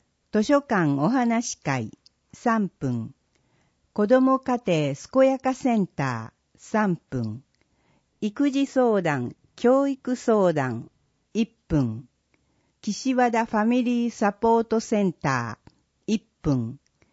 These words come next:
岸和田ブランド。岸和田のええもん、自慢の一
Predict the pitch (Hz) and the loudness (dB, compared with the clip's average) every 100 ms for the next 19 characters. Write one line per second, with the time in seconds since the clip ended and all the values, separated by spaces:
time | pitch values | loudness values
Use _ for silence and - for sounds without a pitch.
0 | _ _ _ _ 214 - 262 262 254 254 | _ _ _ _ -8 -4 0 0 2 2
1 | 240 220 175 143 135 120 - _ _ _ | 2 2 2 0 0 -4 -6 _ _ _
2 | _ - 196 - 262 262 254 240 233 208 | _ -10 -6 0 2 2 2 2 0 -2
3 | 175 185 214 226 220 147 - _ 147 151 | 0 2 2 0 0 -2 -6 _ -6 -2
4 | 185 226 240 233 214 190 165 | 0 0 2 2 2 0 -2